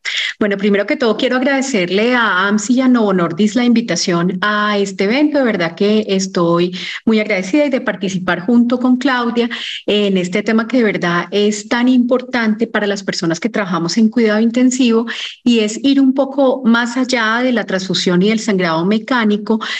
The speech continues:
y reconocer que a veces existen, eh, posibilidades de manejo hemostático que tenemos que incluir en nuestro arsenal terapéutico en las unidades de cuidado intensivo.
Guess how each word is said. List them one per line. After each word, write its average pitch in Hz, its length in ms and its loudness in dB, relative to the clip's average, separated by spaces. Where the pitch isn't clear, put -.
y 254 120 2
reconocer 277 680 0
que 254 120 -2
a 208 60 2
veces 196 380 0
existen, 220 720 0
eh, 226 220 0
posibilidades 190 920 2
de 254 80 0
manejo 185 320 2
hemostático 220 640 -2
que - 80 -4
tenemos 170 320 -2
que - 80 0
incluir 185 600 2
en 226 140 2
nuestro 226 440 0
arsenal 190 460 0
terapéutico 190 840 -2
en 214 160 0
las 214 180 -2
unidades 165 380 0
de 180 100 -4
cuidado 156 280 -2
intensivo. 208 560 0